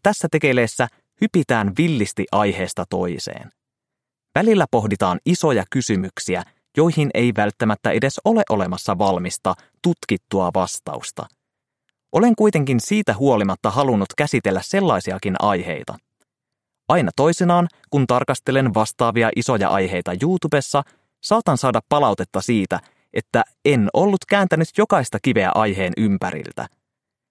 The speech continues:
Usein päällimmäisin ajatukseni on, "Yllättääkö tämä oikeasti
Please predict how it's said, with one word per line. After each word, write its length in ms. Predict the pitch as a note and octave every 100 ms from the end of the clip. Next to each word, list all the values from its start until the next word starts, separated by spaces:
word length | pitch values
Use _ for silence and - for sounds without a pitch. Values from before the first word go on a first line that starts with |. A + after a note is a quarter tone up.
| _ _ -
Usein 300 | F3 C#3 F2+ -
päällimmäisin 580 | C3+ D#3 B2 A2 A2+ A2+
ajatukseni 640 | B2 A2+ G#2 - G2+ G#2
on, 220 | A2 G2+ - _ _ _ _ _
"Yllättääkö 520 | D4 D4 A#2+ A2 G2 G2+
tämä 220 | G2+ E2+
oikeasti 480 | G2+ G2 F#2 -